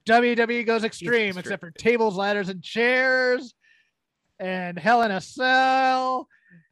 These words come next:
Speaker 1: and street fights on Raw. And this year they've decided to make it extra special by making only one match extreme. That would be the main event. But we start with the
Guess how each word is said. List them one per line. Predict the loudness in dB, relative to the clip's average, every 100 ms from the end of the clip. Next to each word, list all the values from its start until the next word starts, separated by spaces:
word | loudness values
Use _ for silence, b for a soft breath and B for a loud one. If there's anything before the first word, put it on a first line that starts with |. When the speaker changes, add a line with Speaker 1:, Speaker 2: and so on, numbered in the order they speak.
| _
Speaker 1:
and | -6 -4 -6
street | -8 -4 -4 -4
fights | -2 2 2 0 -4
on | -4
Raw. | -4 -2 0 2 2 0 0 -2 -6 _ _ -16
And | -14 -10
this | -10 -8
year | -6 -2
they've | 0 0
decided | -2 -8 -4 -2 -2
to |
make | -6 -4
it | -4 -2
extra | -4 -4 -8
special | -2 -2 0 0
by | 0 0
making | -2 -4 -6
only | -4 -4 -4
one | -4 -6 -4 -4 -4 -6 -10
match | -10 -6 -4 -6 -8
extreme. | -10 -12 -10 -4 -2 -2 -6 -16 -20 _ _ -8
That | -6 -2
would | -2 2
be | 4
the | 4
main | 0 0 0 -2
event. | -4 -4 -6 -8 -18 _ _ _ _ _ _ _
But | -12
we | -8 -8
start | -10 -4 4 6 4 0 -18 _ _ _ _ _ _ _
with | -2 -2
the | -2 -4